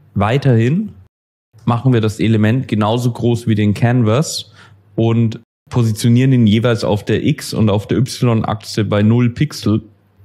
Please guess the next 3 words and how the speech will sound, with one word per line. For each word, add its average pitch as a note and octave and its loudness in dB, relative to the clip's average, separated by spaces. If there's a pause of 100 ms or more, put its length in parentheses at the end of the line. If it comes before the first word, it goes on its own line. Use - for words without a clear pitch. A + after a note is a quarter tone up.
(180)
Und D3+ 0 (680)
beim G#2+ 0
Canvas B2+ 0